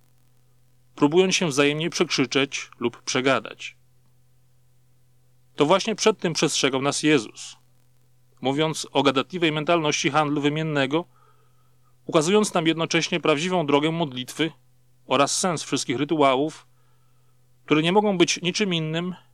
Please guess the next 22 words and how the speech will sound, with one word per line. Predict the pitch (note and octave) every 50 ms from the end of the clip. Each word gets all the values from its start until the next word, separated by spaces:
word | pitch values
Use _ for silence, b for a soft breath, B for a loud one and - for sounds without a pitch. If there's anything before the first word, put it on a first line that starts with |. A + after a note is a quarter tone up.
| _ _ _ _ _ _ -
jak | C#3 C#3+ -
tylko | - F3 - F#3+ E3+
głęboką, | E3 F3 F3+ E3 D3+ D3 B2 - D3 D3+ D#3+ -
osobową | D3 C#3+ - F3 D3+ D3 C#3 C#3 C#3+
modlitwą, | C#3+ C#3 C#3 C3+ C#3+ D#3+ C#3+ - - A2+ G#2 G2 G2 _ _ _ _ _ _ _ _ _ _ _ _ _ _ _
skierowaną | - - - E3 F3 F#3+ D#3+ D3+ C#3 C#3+ D3+ D3+
do | C#3+ D#3
Ojca | C#3+ B2 A#2 A2+ G#2+ - A#2+ A2+ A#2 A#2+ - _
przez | - - - A2 - -
Syna. | - - A2+ G2+ G2 F#2+ - - _ _ _ _ _ _ _ _ _ _ _ _ _ _ _ _ _ _ _ _ _ _ _ _ _ _ _ _ _ _ _ _ _ _ _ _ _ _ _ _ _ _ _ _ _ _ _ _ _ _
Przed | - - D#3 C#3+
magicznym | D#3 D#3+ F3+ A#3 - - A3 F#3
nadużyciem | F#3 E3+ E3 F#3+ - A3 G3+ -
sakramentów | - F3 - F#3 F3 E3+ E3+ E3+ D#3+ - G3 F#3 - - - - - -
jako | C#3 B2+ - C#3
drogą | B2+ C#3+ D#3 D#3 F3+
śmierci | E3+ - D#3+ D#3 D#3 D3+ D3 - - F3+ F3+ - - _ _ _ _ _ _ _ _ _ _ _ _ _ _ _ -
ostrzegał | E3 - - - F3+ F3+ G3+ G3+ F3+
również | F3 D#3+ D3+ F3 F3+ - - - -
święty | - - - D#3 D3 C#3 C#3+
Paweł | B2+ B2 A#2 A2 A#2 A#2+
Apostoł. | A#2+ - - C#3 - - - - - B2 -